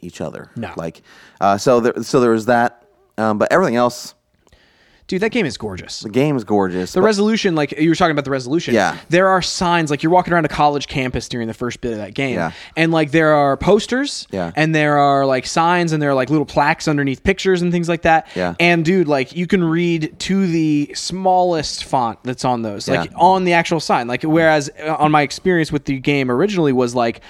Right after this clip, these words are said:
Speaker 2: I had to walk up and you would, like, press X to examine it,
Speaker 1: Yeah.
Speaker 2: and it would pop up in a bigger, like, "Oh, here's bigger text over on the side."
Speaker 1: Right.
Speaker 2: And so, like, I mean, it went from not being able to, like, you could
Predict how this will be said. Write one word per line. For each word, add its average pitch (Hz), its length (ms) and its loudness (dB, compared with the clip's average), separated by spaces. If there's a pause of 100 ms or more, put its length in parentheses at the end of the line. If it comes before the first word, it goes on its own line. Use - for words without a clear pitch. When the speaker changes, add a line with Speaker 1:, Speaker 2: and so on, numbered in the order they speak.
(120)
Speaker 2:
I 143 80 0
had 156 220 2
to 156 40 4
walk 143 220 2
up 143 140 0
and 139 200 -4
you 135 100 -2
would, 131 140 -2
like, 123 240 -2
press 127 180 -2
X 123 240 -6
to 123 120 -2
examine 117 420 -2
it, 110 160 -8 (240)
Speaker 1:
Yeah. 90 60 -4
Speaker 2:
and 139 100 0
it - 20 0
would 135 120 -2
pop 139 180 2
up 131 140 -2
in 131 100 -2
a 123 80 -2
bigger, 131 380 0
like, 120 180 -2
"Oh, 180 140 2
here's 151 200 0
bigger 131 240 0
text 135 320 -2
over 123 160 -2
on 107 60 -4
the 107 80 -10
side." - 420 -8
Speaker 1:
Right. 85 280 -4 (320)
Speaker 2:
And 185 240 -2
so, 190 260 0
like, 156 400 0 (1200)
I 170 120 0
mean, 151 540 0 (280)
it 165 220 -2
went 214 260 0
from 165 160 2
not 156 300 0
being 170 180 2
able 156 160 0
to, 139 180 -2
like, 143 200 -2
you 160 160 -2
could 151 260 -4